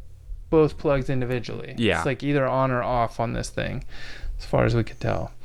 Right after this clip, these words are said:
Speaker 1: Uh, yeah, so if you're looking to do some outdoor controlling, I mean, a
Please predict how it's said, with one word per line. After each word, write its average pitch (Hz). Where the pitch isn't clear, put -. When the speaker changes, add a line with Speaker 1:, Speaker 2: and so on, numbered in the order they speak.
Speaker 1:
Uh, 151
yeah, 190
so 170
if 170
you're 175
looking 196
to 190
do 196
some 180
outdoor 175
controlling, 180
I 156
mean, 180
a 160